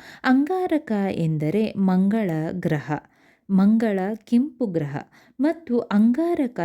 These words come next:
ಚತುರ್ಥಿಯು ಮಂಗಳದೊಂದಿಗೆ ಸಂಪರ್ಕ ಹೊಂದಿದೆ. ಅಂಗಾರಕನು ಒಬ್ಬ ಅದ್ಭುತ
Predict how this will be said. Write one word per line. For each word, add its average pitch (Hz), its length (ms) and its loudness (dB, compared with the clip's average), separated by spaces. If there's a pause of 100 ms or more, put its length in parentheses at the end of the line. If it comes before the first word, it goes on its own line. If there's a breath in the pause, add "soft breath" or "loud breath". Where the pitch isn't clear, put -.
ಚತುರ್ಥಿಯು 170 800 -4
ಮಂಗಳದೊಂದಿಗೆ 196 1200 0
ಸಂಪರ್ಕ 160 600 -4
ಹೊಂದಿದೆ. 147 680 -2 (360 loud breath)
ಅಂಗಾರಕನು 269 920 0
ಒಬ್ಬ 170 280 -4
ಅದ್ಭುತ 196 680 -4